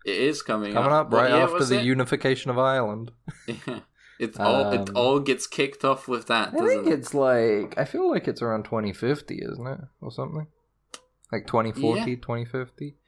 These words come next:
Speaker 1: So, uh, I was, um, thinking about some of the things that we were talking about in terms of, like, the different, you know, ideas we had when we were watching the show, and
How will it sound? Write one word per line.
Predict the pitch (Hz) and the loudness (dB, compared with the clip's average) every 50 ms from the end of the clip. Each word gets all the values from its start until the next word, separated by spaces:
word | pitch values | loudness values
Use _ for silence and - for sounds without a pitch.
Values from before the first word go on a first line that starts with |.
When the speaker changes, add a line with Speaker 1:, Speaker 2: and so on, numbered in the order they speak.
| _ _ _ _ _ _ _ _ _ _ _ | _ _ _ _ _ _ _ _ _ _ _
Speaker 1:
So, | - - - 127 123 120 113 113 117 113 78 98 | -8 -2 2 4 4 4 4 2 0 -4 -2 0
uh, | 110 113 110 110 110 110 107 104 - - | 2 2 4 4 6 4 4 4 2 2
I | 113 117 | 2 2
was, | 117 117 113 104 - - - - - | 2 2 0 -2 -2 -4 -4 -4 -2
um, | 107 113 110 110 110 107 107 104 104 104 104 - _ _ _ _ | -2 0 0 2 2 2 0 0 -2 -4 -6 -8 _ _ _ _
thinking | - - 151 160 175 175 - 147 127 | -6 -2 -2 0 0 -2 -2 0 0
about | 117 107 92 104 98 98 95 92 90 - _ _ _ _ _ _ _ _ | 0 2 2 4 4 4 2 2 -2 -8 _ _ _ _ _ _ _ _
some | - - 123 113 | -6 -2 0 0
of | 104 101 | 0 0
the | 98 | -2
things | - - 117 117 113 107 | -2 -2 -2 -2 -2 -4
that | 113 107 | -4 -4
we | 101 | -4
were | 98 95 | -4 -2
talking | - 101 98 95 90 - 95 | -2 0 0 0 -2 -4 -6
about | 92 90 92 90 90 90 | -8 -6 -6 -6 -6 -6
in | 92 | -8
terms | - 98 92 92 95 | -6 -6 -6 -6 -8
of, | 95 87 98 | -8 -8 -6
like, | 95 92 90 - - - - _ _ _ _ _ _ _ _ _ _ _ - | -4 -4 -4 -6 -8 -12 -20 _ _ _ _ _ _ _ _ _ _ _ -12
the | 117 | -6
different, | 127 143 135 139 - 135 113 - - _ - | -2 -2 -2 0 -2 -4 -4 -4 -6 _ -8
you | 120 113 | -6 -4
know, | 98 95 98 98 95 - - | -2 -2 -4 -4 -8 -10 -6
ideas | - 104 104 101 117 117 107 98 - 101 | -2 -2 -2 0 0 2 2 2 0 -2
we | 98 | -4
had | 101 92 90 - | -4 -6 -6 -8
when | 98 95 - | -12 -12 -10
we | 95 92 | -10 -10
were | 101 107 104 - | -10 -10 -6 -4
watching | - 107 107 - - 101 | -4 -4 -4 -6 -10 -10
the | 92 - | -8 -6
show, | - - 165 160 156 151 139 131 - - - _ _ _ _ _ _ | -4 -2 0 2 2 2 0 -4 -6 -14 -20 _ _ _ _ _ _
and | 113 117 117 117 113 117 110 | 0 2 2 2 2 0 -4